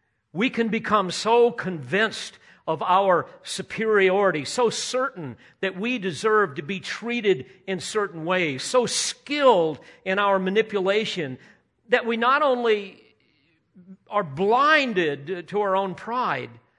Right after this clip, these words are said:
but we can't see how we need to serve others. This is precisely what we see here. Dear Christian, examine your heart. If your heart is filled with, with jealousy and anger and resentment,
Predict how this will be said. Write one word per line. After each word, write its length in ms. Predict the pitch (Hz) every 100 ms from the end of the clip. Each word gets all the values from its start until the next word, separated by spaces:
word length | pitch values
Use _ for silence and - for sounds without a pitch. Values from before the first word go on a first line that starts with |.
| _ _ _ -
but 140 | 202
we 80 | 220
can't 360 | 220 226 220 -
see 400 | - 226 202 160
how 200 | 165 175
we 180 | 170
need 340 | 165 180 160 131
to 100 | 147
serve 400 | - 147 135 120
others. 360 | 123 117 131 - - _ _ _ _ _ _ _ _ _ _ _ _ _ -
This 160 | 131
is 80 | 131
precisely 580 | - 135 151 143 - 120
what 220 | 131 127
we 100 | 117
see 280 | - 127 120
here. 380 | 123 123 117 127 _ _ _ _ _ _ _ _ _ _ _ _ _
Dear 140 | 127 165
Christian, 400 | - 180 175 151
examine 460 | 120 147 156 131
your 180 | 123 135
heart. 320 | 123 113 110
If 140 | 139 -
your 100 | 214
heart 260 | 185 185
is 140 | 147 -
filled 460 | - 156 156 135
with, 160 | 107 104 _ _ _
with 220 | 127 110 120
jealousy 680 | 110 151 170 147 - 160
and 160 | 110 110 147
anger 380 | 165 170 175
and 160 | 127 107
resentment, 720 | 107 107 - 160 175 170 175